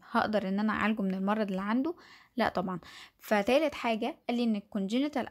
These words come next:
abnormalities can't be understood when the normal development is explained. يبقى أنا مش هفهم ال congenital abnormality، حاجة وراثية، حاجة في الجنين دي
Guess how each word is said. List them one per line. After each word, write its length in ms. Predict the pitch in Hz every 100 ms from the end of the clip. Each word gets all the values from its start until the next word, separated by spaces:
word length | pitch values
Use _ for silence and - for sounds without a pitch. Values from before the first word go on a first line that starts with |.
| 196
abnormalities 640 | 202 202 202 196 202 285 - _ - - _ _ 269
can't 260 | 285 285
be 180 | 233 254
understood 540 | 170 220 202 - 294 294
when 280 | 240 247 262
the 100 | 214
normal 440 | 233 262 226 208
development 640 | 214 226 233 226 247 -
is 200 | 220 - -
explained. 580 | - 196 - - _ _ 202
يبقى 260 | 202 202
أنا 120 | 220
مش 300 | 240 214 -
هفهم 380 | 254 - 226 185
ال 180 | - 202
congenital 440 | - 196 233 240
abnormality، 680 | - 196 190 190 220 240 247
حاجة 360 | - 220 214 190 - - - -
وراثية، 460 | 196 190 233 233
حاجة 400 | 202 208 208 -
في 160 | - 196
الجنين 420 | 190 190 208 214
دي 180 | 185